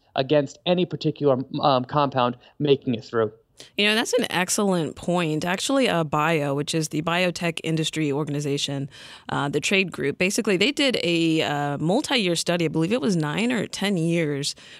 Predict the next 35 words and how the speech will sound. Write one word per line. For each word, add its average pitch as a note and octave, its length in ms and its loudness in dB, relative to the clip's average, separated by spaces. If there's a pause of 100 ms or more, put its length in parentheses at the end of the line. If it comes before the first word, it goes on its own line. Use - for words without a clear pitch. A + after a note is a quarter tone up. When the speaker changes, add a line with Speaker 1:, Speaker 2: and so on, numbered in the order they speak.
Speaker 2:
where E3+ 140 0
they F3+ 120 4
looked F#3+ 300 0
at F#3 220 -2
the D#3+ 100 0
likelihood F3 840 0
of D3 100 -4
approval D3+ 800 0 (300)
across F#3 420 0
specific E3+ 540 -2
indications. D#3 760 0
And D#3+ 140 0
really, F3 380 2 (240)
you F#3 100 0
know, E3 80 2
you F3 140 4
mentioned F#3 340 2
ten G3 240 2
percent - 720 -2 (340)
being F3 300 2
the F3+ 80 4
benchmark. E3 680 0
It's E3+ 140 -2
even - 260 2
lower A3 300 4
for F3 140 0
some F#3+ 200 2
of E3 60 0
the D#3 40 0
hottest A3 640 -2
areas F3 680 0
in G3+ 220 0
biotech E3 520 -2
right D#3 200 -2
now. C#3+ 320 -4